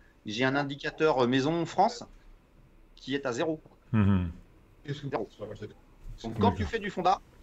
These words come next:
Speaker 1: t'as des, t'as des, t'as des écarts par rapport à ce que tu vois ailleurs qui sont très importants. Et je vous le dis quand même,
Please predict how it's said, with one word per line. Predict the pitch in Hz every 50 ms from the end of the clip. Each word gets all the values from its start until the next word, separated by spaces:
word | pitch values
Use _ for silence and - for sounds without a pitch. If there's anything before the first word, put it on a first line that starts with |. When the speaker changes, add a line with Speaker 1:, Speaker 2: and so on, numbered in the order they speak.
| - - - - -
Speaker 1:
t'as | - 139 131 131
des, | 131 135 135 131 131 131 131 127 131
t'as | 131
des, | 123 123 127 123
t'as | 127 127
des | 120 120 120
écarts | 135 135 170 170 165
par | - 135
rapport | 123 123 123 - 143 135 127
à | 123
ce | -
que | 123
tu | - 123
vois | 120 117
ailleurs | 113 151 185 185
qui | - -
sont | - - 120
très | - - 147
importants. | 139 131 123 123 113 - 220 240 - - - - - - - - - - -
Et | -
je | 196 202
vous | -
le | 110
dis | 110 107
quand | 120 120
même, | 214 196 -